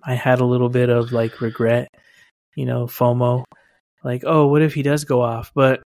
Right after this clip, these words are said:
the more and more I watch Zach Wilson play quarterback,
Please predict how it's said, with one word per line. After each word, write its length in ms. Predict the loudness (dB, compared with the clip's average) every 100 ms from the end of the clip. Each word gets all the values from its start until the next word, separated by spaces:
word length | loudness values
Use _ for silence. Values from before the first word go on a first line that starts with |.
| _
the 160 | -4 0
more 300 | 2 4 4
and 80 |
more 200 | 4 2
I 140 | 2 0
watch 460 | 0 -2 -2 -10
Zach 340 | -2 0 0 0
Wilson 380 | -2 -2 -4 -2
play 180 | -4
quarterback, 640 | -2 0 2 2 0 -2